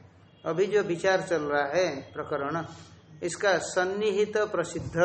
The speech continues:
सन्निहित अर्थात दूसरे उपनिषद में प्रसिद्ध है। आत्मनस त्रैलोक्यात्मकस्य, जो त्रैलोक्यात्मक है, कौन है? वैश्वानर।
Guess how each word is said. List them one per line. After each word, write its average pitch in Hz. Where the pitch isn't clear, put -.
सन्निहित 208
अर्थात 180
दूसरे 190
उपनिषद 190
में 190
प्रसिद्ध 185
है। 185
आत्मनस 190
त्रैलोक्यात्मकस्य, 160
जो 165
त्रैलोक्यात्मक 165
है, 160
कौन 185
है? 196
वैश्वानर। 147